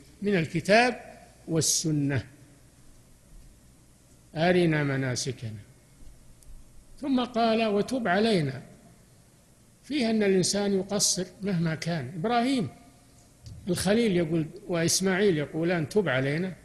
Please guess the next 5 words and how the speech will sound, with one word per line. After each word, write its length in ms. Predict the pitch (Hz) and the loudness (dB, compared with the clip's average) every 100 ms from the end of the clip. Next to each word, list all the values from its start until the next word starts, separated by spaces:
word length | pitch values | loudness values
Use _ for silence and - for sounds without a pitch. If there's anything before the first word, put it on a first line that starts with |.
| - - - - - - - - - - - - | -20 -20 -20 -20 -20 -20 -20 -20 -20 -20 -20 -4
ما، 500 | 175 240 247 220 175 - - - - - - | 0 2 4 2 2 -2 -8 -20 -20 -12 -2
ما 260 | 190 226 | 2 4
أعجب 640 | 233 233 175 185 175 180 | 4 2 2 0 2 2
بأنفسهما 880 | 165 170 156 127 175 - 165 165 170 | 2 0 0 0 0 0 0 0 0
وزكيا 840 | 147 131 170 - 170 165 156 156 | -2 -2 -4 -4 -4 0 0 -2